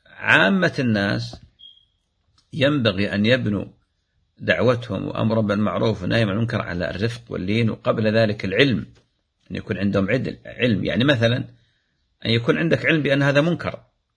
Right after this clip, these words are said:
أن بعض الناس ما يدري هذا، هل هذا منكر ولا لا. قد ينكر الشيء المشروع، قد ينكر، قد يغلظ في المك-، في الأمر المكروه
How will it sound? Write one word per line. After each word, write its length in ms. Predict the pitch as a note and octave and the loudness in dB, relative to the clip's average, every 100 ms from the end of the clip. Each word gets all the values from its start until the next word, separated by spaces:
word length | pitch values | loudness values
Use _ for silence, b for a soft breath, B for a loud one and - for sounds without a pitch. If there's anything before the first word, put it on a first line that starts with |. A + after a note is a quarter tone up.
| _ _ | _ _
أن 80 | F#2+ | -4
بعض 180 | G2 B2 | 0 2
الناس 220 | D3 A#2 | 2 0
ما 160 | D#3 F3+ | 2 2
يدري 220 | A#2 G2+ | 2 0
هذا، 240 | F2+ F#2 | 0 -2
هل 180 | F#2 F#2+ | -2 -2
هذا 180 | G#2+ G#2+ | -2 0
منكر 320 | B2 C#3+ G#2 | -2 -4 -4
ولا 200 | G#2 F#2+ | -2 0
لا. 260 | F#2 - _ _ _ _ | -2 -4 _ _ _ _
قد 120 | G#2 | -2
ينكر 300 | C3 D#3+ - | 0 0 -2
الشيء 320 | A#2 - D3+ D3 | -4 -2 -2 0
المشروع، 540 | C#3 - F#2+ - - _ _ _ _ _ | -2 -2 -2 -2 -4 _ _ _ _ _
قد 160 | A2 G#2 | -6 -2
ينكر، 520 | D3 C#3+ B2+ A#2 A#2+ B B B - | -2 0 -2 -2 -4 B B B -4
قد 160 | A2 | 0
يغلظ 680 | B2 B2 F3+ G3+ D#3 B2 A2+ | 0 4 4 4 2 2 0
في 160 | - | -4
المك-، 400 | G#2+ C3 A#2 - | -2 -2 -4 -12
في 320 | G#2+ A#2 G#2+ G2+ | -8 -4 -4 -4
الأمر 500 | - C#3 A2+ C#2+ - | -2 0 -2 -4 -4
المكروه 920 | A2+ B2 - D3+ E3 E3+ F3 D3+ | 0 0 0 2 4 6 4 -2